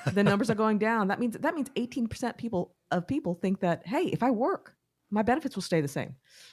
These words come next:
Speaker 2: Oh, that's gonna hurt you in the bu-, end. I mean, it
Speaker 1: Yeah.
Speaker 2: really will. Like, so,
Speaker 1: Yeah.
Speaker 2: um, if I have a spouse, he or she can receive benefits from my record, even if he or she has no individual earnings history.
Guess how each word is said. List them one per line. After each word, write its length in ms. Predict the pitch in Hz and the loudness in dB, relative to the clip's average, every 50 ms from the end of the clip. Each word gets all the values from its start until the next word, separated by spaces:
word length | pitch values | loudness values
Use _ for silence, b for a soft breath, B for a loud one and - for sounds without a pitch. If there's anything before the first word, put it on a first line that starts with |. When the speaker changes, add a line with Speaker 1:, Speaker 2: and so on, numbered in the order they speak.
| B B - | B B 0
Speaker 2:
Oh, 280 | 254 330 370 370 339 | 2 2 4 4 2
that's 180 | 240 240 311 - | 2 0 -2 -2
gonna 120 | - 240 214 | -2 -2 -2
hurt 160 | 208 247 - | -2 -2 -4
you 120 | - 165 | -4 -4
in 40 | 139 | -6
the 60 | 123 | -6
bu-, 80 | - - - _ - | -6 -8 -12 _ -10
end. 220 | - 135 139 143 135 | -8 -6 -6 -2 0
I 40 | 135 | 2
mean, 140 | 160 180 202 | 2 4 6
it 40 | 214 | 6
Speaker 1:
Yeah. 120 | 247 262 - - | 4 4 2 2
Speaker 2:
really 100 | 339 269 | 2 2
will. 400 | 247 226 254 294 240 147 123 120 - - | 2 2 0 0 0 -2 -4 -6 -8 -10
Like, 200 | - 131 127 - | -10 -10 -10 -10
so, 120 | - - - | -6 -2 0
Speaker 1:
Yeah. 220 | 175 247 294 269 - b b b b b b - | 0 0 -2 -4 -8 b b b b b b -8
Speaker 2:
um, 480 | - 143 147 147 147 139 139 135 135 - b b b b b b b b - | -6 -4 -2 -2 -2 -4 -4 -6 -8 -10 b b b b b b b b 0
if 120 | - 185 - | 0 2 2
I 40 | 226 | 2
have 180 | 247 247 220 190 | 2 2 2 2
a 40 | |
spouse, 480 | 190 - - - 185 208 247 277 - - | 0 -2 -2 0 0 0 0 -4 -10 -14
he 220 | - - 220 208 | -12 -6 -4 -2
or 80 | 226 240 | -2 -2
she 160 | 233 - 220 208 | -2 -4 -6 -4
can 140 | - 202 | -4 -2
receive 300 | 190 180 175 - 185 165 | -2 -2 -2 -2 -4 -2
benefits 380 | - 165 165 196 - 220 220 - | 0 0 0 0 -2 -4 -8 -8
from 140 | - - 165 | -6 -2 0
my 80 | 160 | 0
record, 400 | 147 143 160 185 - 240 233 233 240 _ _ _ _ _ _ - | 0 0 0 0 0 -2 -4 -4 -4 _ _ _ _ _ _ -4
even 240 | - 208 233 247 233 | 0 0 2 2 2
if 80 | 233 | 0
he 140 | - - 208 | 0 0 0
or 80 | 202 202 | 0 0
she 220 | 196 - - 180 175 | -2 -2 -2 0 0
has 160 | 175 160 139 | 0 0 0
no 240 | 156 151 160 180 - | 0 2 2 2 2
individual 540 | - 170 170 170 160 165 156 165 160 160 - | 2 0 0 2 0 0 0 0 -2 -2 -2
earnings 320 | - 160 160 160 156 151 - | -4 -2 -2 -2 -4 -4 -6
history. 420 | - 139 131 - - - - 131 | -8 -10 -10 -10 -14 -16 -18 -20